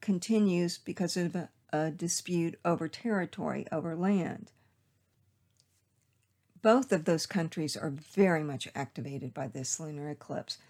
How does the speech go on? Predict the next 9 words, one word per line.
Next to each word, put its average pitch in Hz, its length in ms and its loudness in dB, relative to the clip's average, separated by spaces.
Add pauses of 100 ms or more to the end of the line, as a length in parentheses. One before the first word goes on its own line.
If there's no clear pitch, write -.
(160)
Palestine, 202 1000 4 (360)
the 175 160 2
eclipse - 400 2
falls 165 320 0
in 170 120 2
their 151 220 0
eighth 160 220 0
house 160 340 -2
of 151 180 -2